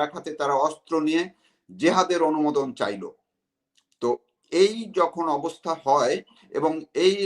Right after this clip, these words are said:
এর আগেই কিন্তু এই যে, উম, অস্ত্র হাতে নিয়ে যারা জেহাদের ঘোষণা দিয়েছে, তাদেরকে দমানোর কথা বলেছে কিন্তু আমেরিকা মাত্র কয়েকদিন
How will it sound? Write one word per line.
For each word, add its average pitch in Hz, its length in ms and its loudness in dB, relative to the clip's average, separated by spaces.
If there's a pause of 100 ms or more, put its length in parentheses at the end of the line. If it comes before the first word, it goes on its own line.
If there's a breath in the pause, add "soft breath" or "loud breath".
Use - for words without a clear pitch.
এর 185 200 0 (100)
আগেই 165 340 0
কিন্তু 190 300 -6 (180)
এই 175 200 0
যে, 190 200 0 (240)
উম, 127 240 -8
অস্ত্র 151 380 -2 (120)
হাতে 165 200 -4
নিয়ে 180 240 -8 (220)
যারা 151 180 2 (220)
জেহাদের 160 460 -2
ঘোষণা 175 360 -6
দিয়েছে, 170 420 0 (680)
তাদেরকে 185 520 2
দমানোর 165 460 0
কথা 165 300 -6
বলেছে 156 420 -4
কিন্তু 147 320 -4 (240)
আমেরিকা 143 460 2 (360)
মাত্র 123 380 -4
কয়েকদিন 123 460 0